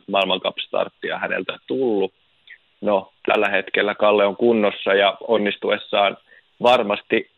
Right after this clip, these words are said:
finaaliin ja toivotaan siellä hyvää onnistumista ja mitallikahinoihin kiinni. No, mitä tulee Rene Rinnekankaaseen, niin hän on tällä hetkellä yksi kansainvälisesti seuratuimpia lumilautailijoita eri medioissa ja myös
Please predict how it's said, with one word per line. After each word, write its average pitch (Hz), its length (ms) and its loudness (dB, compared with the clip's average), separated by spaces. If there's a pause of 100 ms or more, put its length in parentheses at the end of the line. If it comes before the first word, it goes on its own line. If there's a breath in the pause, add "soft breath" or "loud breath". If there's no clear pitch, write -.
finaaliin 113 560 4
ja 107 240 2
toivotaan 101 500 2
siellä 101 280 0
hyvää 98 480 2
onnistumista 95 800 -6
ja 90 120 -2 (640)
mitallikahinoihin 95 1000 0
kiinni. 92 480 0 (680 loud breath)
No, 110 220 2
mitä 113 220 2
tulee 113 220 4
Rene 117 240 4
Rinnekankaaseen, 104 920 0
niin 101 100 0
hän 104 180 0
on 95 100 -2
tällä 101 260 2
hetkellä 98 360 0
yksi 98 200 -2
kansainvälisesti 98 840 0 (160)
seuratuimpia 98 800 0
lumilautailijoita 95 1080 0
eri 95 140 0
medioissa 95 640 0
ja 92 160 2
myös 95 180 -4